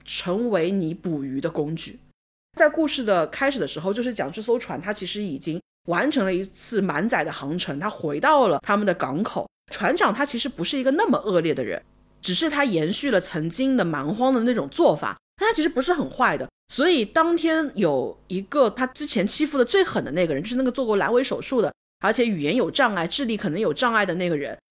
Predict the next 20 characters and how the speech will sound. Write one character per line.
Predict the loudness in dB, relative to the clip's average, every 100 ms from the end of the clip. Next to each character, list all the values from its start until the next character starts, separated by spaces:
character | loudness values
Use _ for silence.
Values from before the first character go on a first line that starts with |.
| _
他 | -4 0 2
来 | 2
到 | 0 0
他 | -2
家 | 0 0
门 | 0 -2
口 | -4
敲 | -2 0
他 | 2 0
门 | 0
的 | -4
时 | -8 -8
候， | -6 -6 _ _ -4
他 | -2
把 | 0
他 | -2
叫 | 2 4
进 | 2
来 | -4 -8
了， | -12